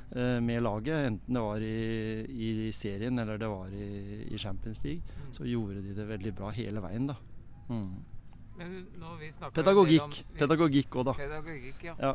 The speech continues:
Speaker 2: Ikke sant?
Speaker 1: Ja.
Speaker 2: Men vi snakker jo mye om idrett og sånne ting da, men
Speaker 1: Mm.
Speaker 2: det gjelder jo yrkesliv og på hjemmebane også, ikke sant?
Speaker 1: Ja.
Speaker 2: Så den mentale styrka vil jo styrke evnen til å takle stress,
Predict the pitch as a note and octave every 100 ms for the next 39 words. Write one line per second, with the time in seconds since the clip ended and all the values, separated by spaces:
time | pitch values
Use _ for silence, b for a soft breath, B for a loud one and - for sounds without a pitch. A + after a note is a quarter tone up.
0 | - D3+ D3+ C#3+ D3 - - F#3 F3+ F3
1 | F3 F3 F3 C#3+ E3 E3+ D#3 C#3 C#3 C3+
2 | C3+ C3 A2 A2+ - B2 B2 B2+ A2 A2
3 | C3 D3+ D#3 D3 D3 A#2 C#3+ B B B
4 | - D3+ B2+ B2+ C#3+ E3 E3 B2 A2+ A#2
5 | G#2 B2+ A#2+ A#2+ A#2+ B2 B2+ B2 B2 B2
6 | A#2+ - C#3+ C3+ A#2 G#2+ G2+ - A#2+ A#2+
7 | D3 - F3 - - A#2+ - B B B
8 | B B - - D3+ D#3 D3+ D#3 D3+ D3
9 | C3 B2+ D3+ - C3+ A#2 D#3+ D#3+ C3+ C3+
10 | C3+ C3+ C3+ C#3 - - - - - -
11 | B B B - - C3 A2 - C3 C#3
12 | A#2 G2+ G#2+ A2+ A#2+ A#2+ A#2+ C#3 B2+ -
13 | A#2+ A#2 C3+